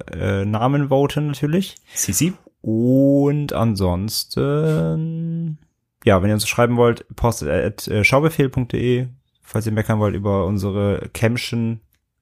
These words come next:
Speaker 1: Minis
Speaker 2: <laughs>
Speaker 1: oder uns, äh, sagen wollt, was wir uns angucken sollen, worauf wir nicht hören, außer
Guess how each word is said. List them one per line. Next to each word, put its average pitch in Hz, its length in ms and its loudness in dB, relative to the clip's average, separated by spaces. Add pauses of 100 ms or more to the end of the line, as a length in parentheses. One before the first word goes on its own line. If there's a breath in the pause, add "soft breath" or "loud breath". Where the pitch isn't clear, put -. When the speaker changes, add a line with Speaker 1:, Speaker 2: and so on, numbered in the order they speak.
(160)
Speaker 1:
Minis 156 420 4 (460 loud breath)
Speaker 2:
<laughs> - 400 -20
Speaker 1:
oder 117 560 4
uns, 101 320 -2
äh, 104 480 0 (420)
sagen 110 320 2
wollt, 104 100 4
was 101 140 0
wir 107 40 2
uns 95 100 -2
angucken 135 320 -2
sollen, 135 240 2
worauf 98 160 4
wir 104 80 4
nicht 98 160 2
hören, 139 240 0
außer 104 400 -2